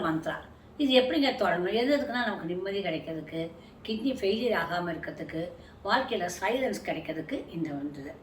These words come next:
எப்படி அப்படின்னா, நீங்க கிட்னிக்கு வந்து பின்னால இப்படி கையை வைக்கணும். லிவர் மூலமாவும்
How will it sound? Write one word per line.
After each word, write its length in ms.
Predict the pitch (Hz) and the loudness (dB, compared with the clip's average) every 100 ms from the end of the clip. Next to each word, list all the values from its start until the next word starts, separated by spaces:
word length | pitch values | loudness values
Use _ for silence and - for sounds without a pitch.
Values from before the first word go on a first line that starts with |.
| - - - | -20 -10 8
எப்படி 360 | 285 262 233 | 8 8 4
அப்படின்னா, 420 | 214 185 165 196 175 160 - - | 2 0 -2 0 -2 -2 -10 -8
நீங்க 200 | 254 247 | 0 2
கிட்னிக்கு 500 | 220 - 285 - 359 | 2 0 -2 0 0
வந்து 400 | 262 220 220 208 - - - | 2 0 0 -2 -4 -16 -10
பின்னால 460 | 254 294 302 311 330 | 2 4 6 10 10
இப்படி 140 | 330 | 10
கையை 280 | 226 196 202 | 4 4 4
வைக்கணும். 400 | 175 165 170 143 - - - - - - - | 4 2 -2 -4 -10 -20 -20 -20 -20 -20 -6
லிவர் 360 | 202 240 285 320 | 2 10 12 12
மூலமாவும் 680 | 302 320 320 320 339 339 | 12 10 8 10 10 8